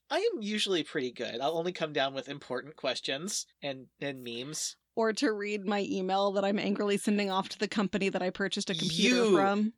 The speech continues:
Speaker 1: very specifically asked me to read that.
Speaker 2: I did because I was proud of it.
Speaker 1: You were, you did a very good job. The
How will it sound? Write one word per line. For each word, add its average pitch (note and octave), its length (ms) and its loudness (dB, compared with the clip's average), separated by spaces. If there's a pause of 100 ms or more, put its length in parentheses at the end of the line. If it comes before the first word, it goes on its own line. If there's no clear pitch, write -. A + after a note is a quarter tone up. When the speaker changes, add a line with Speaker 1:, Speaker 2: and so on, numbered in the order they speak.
(120)
Speaker 1:
very C4 420 6
specifically A3 760 4
asked F#3 340 6
me F#3 160 0
to F3 80 2
read D#3 280 0
that. B2 200 0 (220)
Speaker 2:
I G#3+ 160 2
did A#3+ 300 4
because G#3+ 220 0
I B3 100 6
was D#4+ 100 4
proud A3+ 280 4
of G#3 80 2
it. G#3 300 2
Speaker 1:
You D#3 120 -4
were, D#3+ 100 -2 (200)
you G3+ 160 0
did A3+ 40 2
a F3+ 140 4 (180)
very E3+ 280 4
good D3+ 320 0
job. C3+ 400 2
The D#3+ 120 2